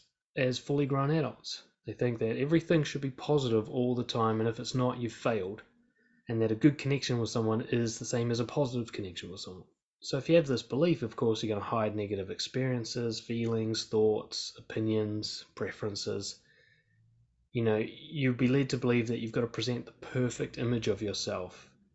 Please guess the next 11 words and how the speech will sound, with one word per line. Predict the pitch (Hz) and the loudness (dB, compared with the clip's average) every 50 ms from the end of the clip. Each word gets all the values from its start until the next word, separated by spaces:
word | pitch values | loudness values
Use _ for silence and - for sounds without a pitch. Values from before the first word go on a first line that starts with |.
| _ _ _ - | _ _ _ -6
at | 110 107 107 | -4 0 0
all | 107 98 98 95 | 0 -2 -2 -6
times | - - - 113 110 104 98 92 92 107 - | -4 0 2 2 2 2 0 -4 -8 -8 -6
and | 113 101 95 | -6 -6 -6
hide | - - 113 107 107 107 | -6 -6 -2 -2 -2 -2
anything | 110 110 107 104 - - 110 107 | 0 -2 -2 -2 -2 -2 -2 -2
that | 104 104 101 | -4 -6 -8
might | 101 104 101 98 - - | -8 -8 -10 -10 -10 -10
kill | - - 131 117 110 | -6 -4 -4 -2 -2
that | 104 95 95 120 | -4 -4 0 4
image. | 165 160 113 - - - - - - | 4 4 4 2 -4 -8 -10 -10 -10